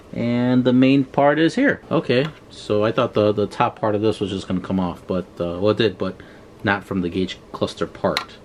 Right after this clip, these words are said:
All right, so this bottom part's just a plastic piece. As you guys could see, uh, nothing there. All right, so we're gonna put this off to the side. So now let's see what's behind here.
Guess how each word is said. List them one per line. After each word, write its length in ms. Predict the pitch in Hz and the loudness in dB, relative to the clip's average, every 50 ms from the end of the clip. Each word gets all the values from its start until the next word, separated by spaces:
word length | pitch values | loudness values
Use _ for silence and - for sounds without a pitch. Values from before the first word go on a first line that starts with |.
| - - | -4 0
All 80 | 127 | 0
right, 100 | 123 104 | 0 0
so 120 | - 113 110 | 2 2 0
this 80 | 107 | 2
bottom 280 | 107 - 139 160 170 147 | 2 2 0 0 0 0
part's 240 | - 135 139 127 - | 0 0 0 0 -2
just 180 | - 131 - - | -4 -4 -2 -4
a 40 | |
plastic 520 | - - - 127 127 123 - - - - - | -4 -2 0 0 0 0 -2 -4 -10 -12 -8
piece. 460 | - 98 95 98 104 - - - - - - - - - - - - - - - - | -4 -2 -2 -2 -2 -4 -6 -12 -16 -18 -20 -20 -20 -20 -20 -20 -20 -20 -20 -10 -6
As 220 | 95 95 95 98 | -4 -2 -2 -2
you 60 | 104 | -2
guys 260 | - - 104 101 - | 0 2 0 0 0
could 160 | - - 98 - | -2 -6 -8 -8
see, 540 | - - - 123 120 123 127 123 120 113 107 - | -10 -4 0 2 4 4 4 4 2 -2 -6 -6
uh, 540 | 110 98 92 92 95 98 98 101 104 107 104 107 | -4 -2 -2 0 0 2 2 2 2 2 2 2
nothing 320 | 98 95 98 95 - 127 | 0 0 0 0 0 0
there. 180 | 117 101 87 87 - - | 0 0 -2 -4 -6 -6
All 80 | 104 104 | -2 -2
right, 180 | 98 90 - - | -2 -2 -4 -4
so 140 | - - | -4 -2
we're 40 | 104 | 0
gonna 160 | 135 139 151 | 0 0 -2
put 200 | - - - 147 | 0 -2 -2 0
this 180 | - 147 135 - | 0 0 0 2
off 140 | 139 127 - | 0 0 0
to 60 | 117 | -2
the 100 | 104 101 | -4 -2
side. 360 | - - 147 151 147 147 143 - - - - - - - | -2 0 0 2 2 0 -2 -6 -12 -20 -20 -20 -20 -20
So 180 | - - - 113 | -12 -4 -2 0
now 180 | 110 110 123 131 | 2 4 4 4
let's 160 | 131 120 - | 2 0 -2
see 140 | - - 123 | -2 0 2
what's 220 | 113 113 107 - | 2 2 0 0
behind 500 | - 120 98 - - 95 95 98 98 92 | 0 -2 0 0 -2 -2 0 0 -2 0
here. 320 | 117 135 131 101 78 69 | 2 2 2 2 0 -2